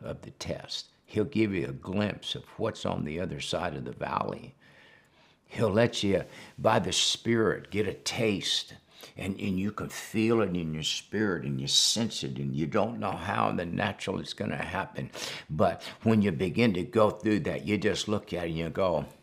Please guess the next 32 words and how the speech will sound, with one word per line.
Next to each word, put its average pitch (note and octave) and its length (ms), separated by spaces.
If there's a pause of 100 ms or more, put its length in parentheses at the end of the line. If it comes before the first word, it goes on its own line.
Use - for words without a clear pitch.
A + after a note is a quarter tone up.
(140)
"I G#2 140
will F#2 260
get - 300
through - 220
this. - 520 (440)
I G#2 220
will G2+ 280
endure E2 520
this D2 240
trial, - 640 (420)
and F2+ 220
I G#2 180
despise - 1300 (100)
the D#2 140
shame D#2+ 600
that - 160
the F2 220
enemy's E2 380
trying E2+ 300
to C#2+ 80
put G2+ 320
on D2+ 300
me." C#2+ 320 (360)
And F2+ 140
then F#2 140
the, E2+ 100 (640)
the E2 100
verse G#2 540
two G2+ 320
of E2+ 160
Hebrews F#2 480
chapter, E2 580